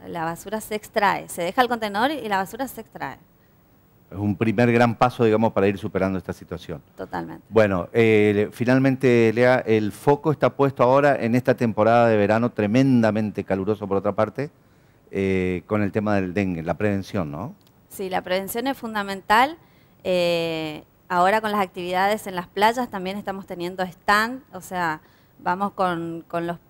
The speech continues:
Speaker 1: promotores de salud y con el resto de la secretaría, nos están ayudando. Quiero agradecerle mucho a toda la secretaría de la municipalidad que nos está colaborando,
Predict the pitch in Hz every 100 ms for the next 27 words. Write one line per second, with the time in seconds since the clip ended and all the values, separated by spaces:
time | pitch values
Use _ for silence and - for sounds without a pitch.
0 | - 175 165 165 175 185 170 165 175 214
1 | 247 240 233 214 180 - 180 170 165 170
2 | 170 196 226 214 196 185 175 160 160 254
3 | 277 202 185 196 202 196 180 190 202 190
4 | 185 180 175 185 185 185 190 214 185 -
5 | 214 220 202 196 175 175 165 185 208 190
6 | 180 170 170 165 160 170 240 185 165 -
7 | - 185 175 170 185 220 240 262